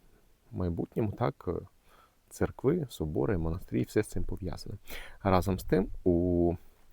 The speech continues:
процесі набирання обертів маховика моєї діяльності із людьми, з якими я співпрацюю, я щасливий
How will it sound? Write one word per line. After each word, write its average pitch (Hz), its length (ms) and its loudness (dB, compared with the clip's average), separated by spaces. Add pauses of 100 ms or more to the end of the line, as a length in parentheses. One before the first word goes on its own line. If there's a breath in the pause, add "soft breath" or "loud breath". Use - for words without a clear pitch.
(320)
процесі 95 360 -4
набирання 80 420 2
обертів 78 420 -2
маховика 80 600 0 (200)
моєї 80 260 0
діяльності 90 760 -2 (720 loud breath)
із 87 420 -2
людьми, 78 500 2
з 78 60 -4
якими 76 280 -2
я - 60 -4
співпрацюю, - 580 -2
я 113 120 4
щасливий 85 720 0